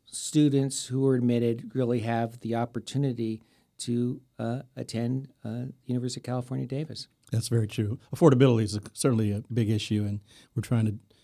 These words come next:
Speaker 2: do some things to, to make that, uh, a, a fact, uh, available, make aff-, affordability a fact of life for all of our students. We appreciate the center's contributions to the, uh, immigrant student population very much. Um,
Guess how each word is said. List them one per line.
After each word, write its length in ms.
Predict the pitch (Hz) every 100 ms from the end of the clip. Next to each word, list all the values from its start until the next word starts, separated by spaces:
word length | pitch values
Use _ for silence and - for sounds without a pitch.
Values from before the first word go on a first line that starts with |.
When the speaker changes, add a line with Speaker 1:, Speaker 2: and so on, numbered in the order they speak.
| _
Speaker 2:
do 120 | 127
some 180 | 113 113
things 280 | 123 117 113
to, 220 | 110 110
to 120 | -
make 200 | 110 110
that, 220 | 110 110 104 -
uh, 60 |
a, 760 | 101 104 110 113 107 175 107 165
a 20 |
fact, 460 | - 117 107 104 -
uh, 300 | 120 110 120 175
available, 420 | 110 117 107 120 135
make 140 | 123
aff-, 200 | - - -
affordability 520 | - 131 110 113 113
a 40 | 104
fact 260 | 113 107
of 80 | 110
life 200 | 101 101
for 220 | - 101 - - _ _
all 140 | 110 107
of 60 |
our 100 | 104
students. 520 | - 120 110 101 - - _ -
We 60 |
appreciate 440 | 117 120 123 113 -
the 100 | 104
center's 340 | - 123 117
contributions 640 | - 113 98 104 101 104 -
to 60 |
the, 180 | 98 98 - _ _ _ -
uh, 180 | 117 113
immigrant 320 | 113 104 104
student 260 | - 107
population 680 | 107 107 110 107 104 107 139 165
very 260 | 113 107
much. 420 | 104 110 107 - -
Um, 320 | 127 113 113